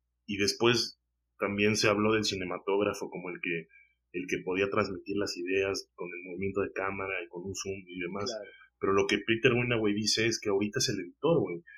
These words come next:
Speaker 1: Y está muy cabrón cómo realmente, desde que está la era digital, o sea,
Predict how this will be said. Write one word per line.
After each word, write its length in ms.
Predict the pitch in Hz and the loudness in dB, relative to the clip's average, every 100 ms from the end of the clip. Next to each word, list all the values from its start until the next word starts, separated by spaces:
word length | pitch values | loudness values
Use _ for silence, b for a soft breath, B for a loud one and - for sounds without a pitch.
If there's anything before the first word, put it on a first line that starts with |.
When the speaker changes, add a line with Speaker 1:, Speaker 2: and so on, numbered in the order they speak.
| b _ | b _
Speaker 1:
Y 80 | 98 | -4
está 180 | - | 2
muy 160 | 123 143 | 6 6
cabrón 320 | 120 107 123 | 6 4 2
cómo 320 | 123 131 135 135 | 4 6 6 6
realmente, 640 | 117 127 131 135 139 135 - _ _ _ _ _ _ _ | 4 6 4 6 4 4 -4 _ _ _ _ _ _ _
desde 380 | 107 107 101 107 | 0 2 4 2
que 100 | 110 | 2
está 300 | 98 - 123 | 0 4 4
la 140 | 139 151 | 6 4
era 160 | 156 | 4
digital, 480 | 147 - - 101 117 | 2 -2 -2 2 4
o 60 | 131 | 4
sea, 140 | - | 0